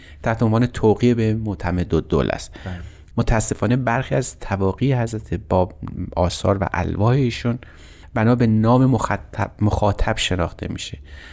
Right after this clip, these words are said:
Speaker 1: حالا این در عهده آیندگانه که برای این آثار نام‌هایی در خور و شأن محتوای اون اثر فراهم بکنن.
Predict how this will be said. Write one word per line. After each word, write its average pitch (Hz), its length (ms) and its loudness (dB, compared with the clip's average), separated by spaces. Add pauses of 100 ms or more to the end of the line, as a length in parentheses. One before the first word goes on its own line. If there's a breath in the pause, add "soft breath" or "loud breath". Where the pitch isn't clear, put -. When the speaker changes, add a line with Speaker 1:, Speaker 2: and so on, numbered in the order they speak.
(220 loud breath)
Speaker 1:
حالا 110 200 4
این 117 80 6
در 107 160 4
عهده 101 320 2
آیندگانه 95 680 2
که - 120 -12
برای 95 240 -2
این 95 240 -2
آثار 92 640 0 (520 loud breath)
نام‌هایی 101 560 2 (580)
در 95 160 2
خور 110 440 0
و 104 140 -4
شأن 107 680 2
محتوای 104 640 2
اون 120 160 2
اثر 110 360 -4 (380 loud breath)
فراهم 98 480 0
بکنن. 95 280 -6